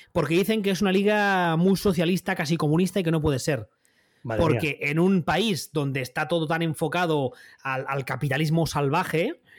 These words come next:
Speaker 1: la N F L, eh, como vimos en el primer programa, reparte sus ganancias de forma equitativa entre todos los equipos,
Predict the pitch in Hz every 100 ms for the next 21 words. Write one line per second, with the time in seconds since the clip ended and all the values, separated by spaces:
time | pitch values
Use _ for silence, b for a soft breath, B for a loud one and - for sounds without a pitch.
0 | B B B - 156 180 180 196 196 196
1 | 220 226 - 143 143 139 139 131 139 135
2 | 156 170 180 175 165 160 151 165 175 190
3 | 147 156 151 175 180 202 - 160 147 170
4 | 185 185 196 160 147 160 180 - 160 151
5 | 170 175 156 135 156 160 135 135 160 156
6 | 185 -